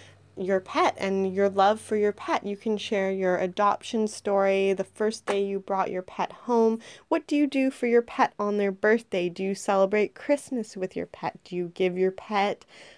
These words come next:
presents? What's your pet's favorite toy or favorite game? Anything at all.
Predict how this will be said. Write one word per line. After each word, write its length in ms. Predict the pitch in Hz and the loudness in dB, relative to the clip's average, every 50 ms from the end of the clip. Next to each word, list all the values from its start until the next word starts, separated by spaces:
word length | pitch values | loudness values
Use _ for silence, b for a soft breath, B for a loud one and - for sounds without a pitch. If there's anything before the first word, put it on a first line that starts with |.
| B _ - | B _ -8
presents? 560 | - - 320 311 - 277 226 175 180 - - | -2 0 0 2 4 2 2 2 0 0 0
What's 240 | 262 294 285 - - | 2 2 2 0 -2
your 100 | 311 302 | -2 -2
pet's 520 | 302 - - 302 - - - - - - - _ _ | -2 -4 -4 -2 -2 -4 -6 -14 -20 -20 -20 _ _
favorite 640 | - 254 247 254 262 247 247 254 254 254 247 - - B B B B B B - | -2 0 0 0 2 4 6 6 8 8 6 4 0 B B B B B B -18
toy 460 | - - - 294 285 269 233 202 185 | -4 4 6 8 8 8 6 4 2
or 100 | 165 185 | 2 -2
favorite 500 | - - 220 214 220 226 247 185 196 190 | -2 0 2 2 4 4 2 0 0 -2
game? 340 | - 208 214 190 165 170 - - _ _ - | -4 -2 -2 -2 -2 -4 -6 -8 _ _ -2
Anything 560 | 294 302 311 311 302 - - 294 294 294 269 - - | 0 0 0 0 -2 -2 -2 0 0 0 -2 -2 -6
at 220 | 214 220 220 214 - _ | -6 -6 -6 -8 -8 _
all. 400 | - 202 196 190 190 190 190 190 | -2 0 0 2 0 0 -2 -4